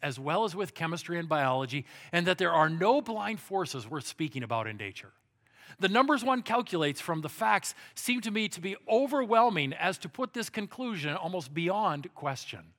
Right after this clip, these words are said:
Owen Gingerich, astronomer at Harvard University and the Smithsonian Astrophysical Observatory, says,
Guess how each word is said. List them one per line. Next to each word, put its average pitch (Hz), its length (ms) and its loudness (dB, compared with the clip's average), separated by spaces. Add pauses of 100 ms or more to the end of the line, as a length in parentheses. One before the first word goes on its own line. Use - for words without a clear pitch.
(1080)
Owen 175 260 2
Gingerich, 156 400 -2
astronomer 156 500 -4
at 131 100 -2
Harvard 147 340 -2
University 135 560 -6
and 131 100 -4
the 127 60 -8
Smithsonian 143 640 -8
Astrophysical 139 720 -6
Observatory, 127 580 -6
says, 127 280 -4